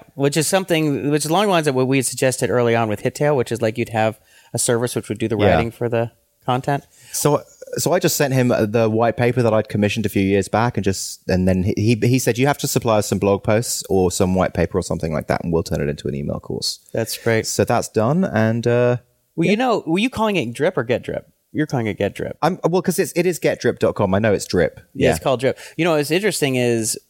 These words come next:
Speaker 1: when we were at the last MicroConf, and there were several talks about, or at least that included the concept of drip marketing.
Speaker 2: Oh,
Speaker 1: Right?
Speaker 2: really? Yeah.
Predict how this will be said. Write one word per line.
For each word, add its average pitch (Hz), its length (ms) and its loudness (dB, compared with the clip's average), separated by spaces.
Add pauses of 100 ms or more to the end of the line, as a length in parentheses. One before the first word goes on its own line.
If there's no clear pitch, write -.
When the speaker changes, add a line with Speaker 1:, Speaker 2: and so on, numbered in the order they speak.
Speaker 1:
when 131 180 0
we 156 140 2
were 151 120 0
at 117 340 -2
the 120 100 -2
last 117 240 0
MicroConf, 110 600 -4 (480)
and 117 460 2
there 117 120 0
were 110 340 0 (120)
several 180 1040 -2 (360)
talks - 680 -4 (360)
about, 113 720 0 (760)
or 123 120 0
at 117 60 -2
least 135 180 -2
that 123 140 0
included 120 840 -2 (520)
the 113 60 -8
concept 113 400 -2
of 104 100 -10
drip - 180 -2
marketing. - 400 -6 (560)
Speaker 2:
Oh, 110 100 4
Speaker 1:
Right? 104 240 4
Speaker 2:
really? 82 120 -2
Yeah. 95 180 2